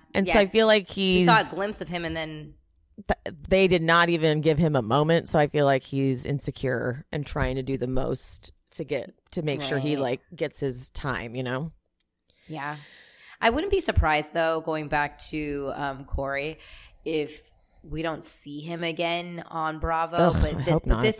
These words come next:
Speaker 2: you know what? Good for him, 'cause, you know, I think he'll definitely get to be in the, um, influencer world, and he'll, he'll get picked up on another show.
Speaker 1: I
Speaker 2: Just
Speaker 1: hope they don't have, like, non-competes or anything like that.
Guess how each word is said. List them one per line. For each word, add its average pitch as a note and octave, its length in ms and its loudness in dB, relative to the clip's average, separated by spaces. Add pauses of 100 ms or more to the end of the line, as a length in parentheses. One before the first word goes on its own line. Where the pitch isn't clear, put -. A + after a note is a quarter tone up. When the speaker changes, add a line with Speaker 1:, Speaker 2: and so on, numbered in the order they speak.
Speaker 2:
you A#3+ 100 -6
know C4 100 -2
what? G3 140 -8
Good A#3 140 -2
for C4 100 -6
him, A3+ 280 -6
'cause, G3 200 -6
you F3 80 -10
know, E3+ 140 -4
I D3+ 160 -6
think F3+ 280 -10
he'll E3+ 160 -6
definitely D#3 680 -8
get - 400 -8 (440)
to D#3 100 -8
be C#3+ 440 -10
in D3 260 -10
the, C3 300 -6
um, - 260 -12
influencer F#3+ 640 -6
world, F#3+ 340 -6
and D3+ 160 -8
he'll, - 200 -8
he'll E3 180 -8
get - 280 -10
picked D3+ 180 -10
up D3 120 -12
on D3+ 80 -12
another C3 320 -14
show. - 340 -14 (840)
Speaker 1:
I F#3 60 6
Speaker 2:
Just G#3+ 60 6
Speaker 1:
hope C4+ 160 4
they C#4+ 120 0
don't B3+ 160 2
have, G#3+ 180 -2
like, E3 160 -2
non-competes D3+ 800 0
or B2 80 -6
anything G#2+ 320 -8
like C2+ 200 -14
that. E2 260 -8